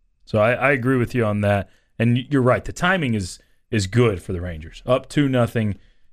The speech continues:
gives you a little bit more cushion. Um,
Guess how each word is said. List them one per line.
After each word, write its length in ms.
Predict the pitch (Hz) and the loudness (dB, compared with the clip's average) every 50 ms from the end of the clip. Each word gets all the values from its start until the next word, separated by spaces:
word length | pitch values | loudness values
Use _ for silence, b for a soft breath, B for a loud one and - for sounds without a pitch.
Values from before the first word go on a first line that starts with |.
| - _ _ - - | -20 _ _ -8 -4
gives 360 | 123 110 123 139 131 120 104 117 | 0 2 4 4 4 2 2 2
you 320 | 131 127 123 123 123 - | 2 2 2 2 0 0
a 80 | 107 117 | -2 0
little 260 | 117 120 123 123 123 | 2 2 2 2 2
bit 300 | 113 123 131 131 - - - | 2 2 0 0 -4 -8 -6
more 220 | 127 120 120 117 | -2 0 0 0
cushion. 580 | - - - 135 117 - - 123 113 107 101 - - _ _ _ _ _ _ _ _ _ _ | 0 0 0 0 0 0 0 -2 -2 -2 -4 -6 -10 _ _ _ _ _ _ _ _ _ _
Um, 580 | - 110 107 104 104 98 95 92 92 95 104 | -2 0 2 2 2 0 -2 -2 -4 -6 -8